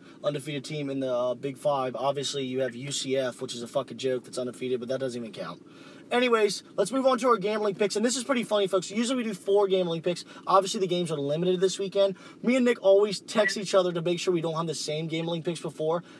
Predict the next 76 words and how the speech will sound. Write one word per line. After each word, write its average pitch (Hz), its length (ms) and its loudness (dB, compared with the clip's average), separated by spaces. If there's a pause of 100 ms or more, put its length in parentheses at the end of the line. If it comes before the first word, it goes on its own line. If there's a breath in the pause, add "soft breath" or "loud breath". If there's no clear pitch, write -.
(160 soft breath)
And 180 140 2
ironically, 190 600 4
folks, 208 220 2
we 202 100 -2
have 180 40 -4
the 185 60 8
exact 175 580 2
same 214 300 0
gambling 185 400 4
picks 190 220 0
this 185 180 -2
week. 190 240 4 (180 loud breath)
So - 240 0
I'll 196 240 6
go 226 120 4
ahead 233 100 4
and 220 80 -4
say 226 120 2
one 208 200 4
of 208 80 0
them. 208 160 0 (180 soft breath)
Then 160 160 0
Nick 196 140 6
can 226 100 -2
say 208 160 2
the 208 120 4
other 196 140 8
one. 196 160 6
So 185 120 -2
we're 180 100 4
only 220 140 4
gonna 226 120 2
give 214 140 0
out 208 140 4
two 220 180 -4
gambling 196 380 2
picks 190 180 0
because 160 240 -6
it's 143 140 -10
too 254 340 0 (220 loud breath)
good 220 160 2
to 208 80 0
be 180 100 0
true. 226 320 0
If 196 80 -2
we 196 60 0
have 185 60 0
the 180 60 -2
same 208 300 -2
ones, 202 320 0
you 175 60 -10
can 180 120 0
only 196 200 4
give 185 180 4
out 180 140 2
two. 190 160 4
It 175 80 4
only 180 180 2
makes 165 200 -2
sense. 175 280 -4 (380 soft breath)
We're 156 80 -6
giving 190 180 8
you 196 100 2
what 196 140 4
we 190 80 0
want. 175 260 0
We 160 60 -6
wanna 175 200 -2
give 175 120 2
you 170 60 -4
two 196 280 -4
wins 180 320 -2
for 170 140 -6
the 147 120 -2
two 202 400 -4
and 160 120 -6